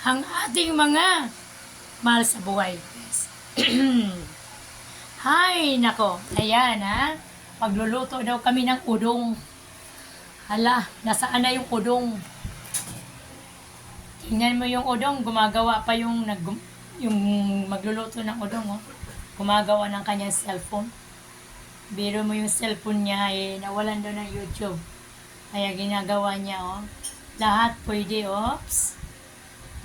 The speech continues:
Yan. Ayan naman yung aking kapatid. Natutulog lang siya. Wala siyang problem. <laughs> Hello, guys. Good evening. Thank you.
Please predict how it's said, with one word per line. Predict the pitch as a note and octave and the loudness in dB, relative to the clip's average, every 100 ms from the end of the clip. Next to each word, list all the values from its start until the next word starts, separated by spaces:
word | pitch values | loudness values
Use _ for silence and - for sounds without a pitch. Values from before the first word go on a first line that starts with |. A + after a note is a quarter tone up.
| G3 | -4
Yan. | G3+ G3+ G3+ G3 F#3+ F3+ F3 E3+ - - - | 0 2 2 0 -2 -4 -6 -10 -16 -16 -6
Ayan | G#3 A3 | -2 2
naman | A#3 A#3 A#3 | 2 2 2
yung | A3+ A3+ | 2 0
aking | A3 A#3 G#3+ | 0 -2 -4
kapatid. | - C#4 C4+ A3 G#3+ - - - - - - G3+ | -2 -2 -2 -4 -6 -8 -10 -10 -12 -10 -6 -4
Natutulog | G#3+ - - B3+ B3+ C#4+ C4+ C#4 | -2 -2 0 4 4 4 2 2
lang | C#4 | 2
siya. | C#4+ D4+ C4 A#3+ A#3 A#3 A#3 A#3+ - - - - - - A#3+ | 2 2 4 6 6 6 4 2 -4 -16 -14 -14 -14 -16 -4
Wala | G#3 G#3 A#3 | 2 4 4
siyang | C4 A#3 | 4 2
problem. | - A#3 A#3 A3 A#3 A#3+ A3+ A3 G#3+ G#3+ A3 A3 A3+ A#3+ C4 - - - | 6 8 8 6 2 4 4 2 0 -2 -2 -2 -4 -4 -4 -6 -8 -20
<laughs> | - - - - - | -18 -16 -16 -18 -12
Hello, | - A3 A3 A3+ | -4 0 2 2
guys. | G3+ A3 A3+ C4+ D#4+ - - - - - - - - | 2 2 2 2 2 0 -2 -12 -18 -20 -12 -8 -6
Good | - A3 A3 | -2 -2 -2
evening. | A3 G3+ G#3+ A3 A3+ B3+ | -4 -4 -4 -2 -2 -2
Thank | A#3+ A3 G#3+ G#3 | 0 0 0 0
you. | G#3 G#3+ G#3 G#3+ A3 | 0 2 2 0 0